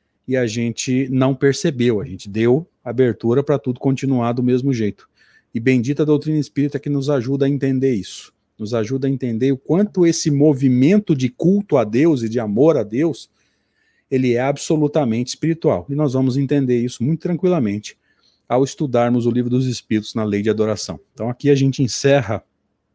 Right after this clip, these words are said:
mais esse estudo, agradecendo a presença dos amigos, agradecendo a Deus pela oportunidade, rogando que, se você puder,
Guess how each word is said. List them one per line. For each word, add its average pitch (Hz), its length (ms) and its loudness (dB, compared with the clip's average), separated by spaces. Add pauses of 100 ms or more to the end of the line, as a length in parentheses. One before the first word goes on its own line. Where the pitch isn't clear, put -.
(240)
mais 113 440 -2
esse 113 200 -4
estudo, 139 460 -4 (800)
agradecendo 113 640 0
a 110 40 0
presença 110 520 -4
dos 107 180 -6
amigos, 113 600 -2 (200)
agradecendo 107 540 -4
a 104 60 0
Deus 110 260 -2
pela 107 160 -2
oportunidade, 110 760 0
rogando 120 460 0
que, - 80 -12
se - 100 -12
você 117 240 0
puder, 151 440 2